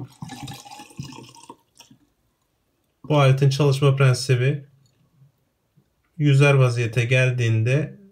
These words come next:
altının bar-, bu kabın altına değmemesi gerekiyor. Değmediği anda da seksen dereceyi bize veriyor olması gerekiyor. Bir iki derecelik sapmaları aletin hassasiyetine verebiliriz.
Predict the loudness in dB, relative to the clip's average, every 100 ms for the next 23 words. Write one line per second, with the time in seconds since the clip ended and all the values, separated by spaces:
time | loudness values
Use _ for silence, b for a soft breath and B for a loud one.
0 | _ _ _ _ 0 2 2 0 2 -2
1 | -4 _ _ _ _ _ _ -2 -2 -4
2 | -10 -14 -8 -4 -2 -2 -4 -8 -14 -16
3 | 0 0 2 0 -2 -2 -2 0 0 0
4 | -4 -4 -4 -4 -4 -4 -2 -2 -8 b
5 | b b b b _ 0 4 6 4 2
6 | -2 -2 -2 -2 -2 -2 -2 0 -2 0
7 | -2 0 2 2 2 -2 -2 -4 -2 0
8 | 2 2 2 0 0 -2 -6 -4 -4 -4
9 | -4 -4 -6 _ _ _ -20 -20 _ _
10 | _ -2 -2 0 0 2 0 0 -2 -4
11 | -2 -2 0 -2 0 0 -2 -4 -8 -18
12 | _ _ -6 -2 0 -2 -2 0 0 0
13 | 0 -2 0 0 0 0 0 -2 -10 _
14 | 0 0 2 2 0 0 -4